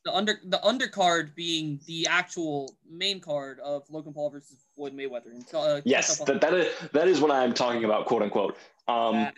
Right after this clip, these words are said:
Speaker 2: and they both happened, co-,
Speaker 1: Yep.
Speaker 2: they both coincided with each other. They both overlapped. Um, and because of the Floyd, uh, Mayweather Logan Paul fight, I actually missed the, <laughs> pretty much the entire second half of the, of the Nations League final. Um, we were flipping back and forth, but we missed both goals,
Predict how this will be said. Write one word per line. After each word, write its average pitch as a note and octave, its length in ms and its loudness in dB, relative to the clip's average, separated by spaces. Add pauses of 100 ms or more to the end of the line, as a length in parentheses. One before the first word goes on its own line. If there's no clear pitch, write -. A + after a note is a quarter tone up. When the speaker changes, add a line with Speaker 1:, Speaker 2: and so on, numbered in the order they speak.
Speaker 2:
and C3 120 2
they D3 60 4
both G3 160 2
happened, D#3 320 0
co-, D3 200 2
Speaker 1:
Yep. D3+ 100 0
Speaker 2:
they C3 120 2
both G3 200 0
coincided A#2 600 2
with A2 140 2
each G2+ 100 0
other. G2 200 0
They G#2+ 100 2
both B2+ 340 -2 (100)
overlapped. G2+ 640 0 (320)
Um, G#2 380 0
and A#2+ 120 0
because D3 300 0
of A#2 100 0
the A2+ 100 2
Floyd, A2+ 440 0 (320)
uh, G#2+ 180 4
Mayweather G#2+ 420 2
Logan G#2+ 220 2
Paul G#2+ 140 2
fight, G#2+ 240 0 (240)
I B2+ 100 0
actually B2+ 280 0
missed B2 340 0
the, C3 200 0
<laughs> - 60 -8
pretty D#3+ 140 2
much C#3 160 -2
the D#3 80 2
entire C3 280 -2
second - 280 0
half G#2 260 -2
of A2+ 80 0
the, A2 300 0
of G2 120 -2
the G#2 60 0
Nations G#2+ 280 0
League G#2+ 120 0
final. G#2+ 280 0 (360)
Um, G#2+ 200 2
we F3+ 100 6
were E3+ 60 4
flipping B2 220 2
back A2 100 2
and - 80 -8
forth, A2 240 2
but A2+ 60 2
we A2+ 100 2
missed A2+ 220 0
both G#2 200 0
goals, G2+ 320 0